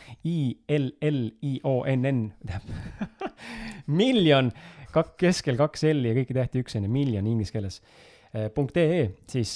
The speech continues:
eh, sealt e-poest leiad sa üles sellise asja nagu eelmüügis olev raamatu Kontaktis endaga, mis on siis Ausad Meeste podcasti esimene raamat, eh, ja ma ütlen esimene sellepärast, et tõenäoliselt kõikide eelduste kohaselt iga aasta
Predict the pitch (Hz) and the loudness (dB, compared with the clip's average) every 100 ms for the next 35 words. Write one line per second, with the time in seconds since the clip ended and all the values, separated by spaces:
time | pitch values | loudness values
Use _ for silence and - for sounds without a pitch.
0 | 127 117 117 120 110 135 110 139 131 127 | 0 0 0 -2 -2 -4 -2 -4 -2 -2
1 | - 123 - 135 107 110 120 127 123 117 | -2 -4 0 0 0 0 2 2 0 0
2 | 147 143 123 - 135 120 135 120 120 110 | 2 0 0 0 2 4 2 2 0 0
3 | 131 127 - - 113 - 117 156 156 104 | 2 0 -2 -4 -4 -2 0 2 2 2
4 | 104 - - - - - 113 - 104 113 | 0 -4 -20 -20 -20 -4 -4 0 0 2
5 | 123 110 117 117 123 - - 123 127 110 | 2 2 0 0 -2 -2 -2 0 2 2
6 | 104 117 139 101 - 104 101 107 110 120 | 2 2 0 -2 -2 -2 0 -2 0 0
7 | 156 117 98 101 104 110 95 107 - 139 | 2 2 0 -2 -2 -4 -4 -6 0 2
8 | 120 107 98 107 135 131 - 135 113 117 | 4 2 0 -2 -4 -6 -6 -4 -4 -4
9 | 175 160 104 98 135 123 127 113 - 107 | -4 -2 -4 -4 -4 -2 0 -2 -4 -6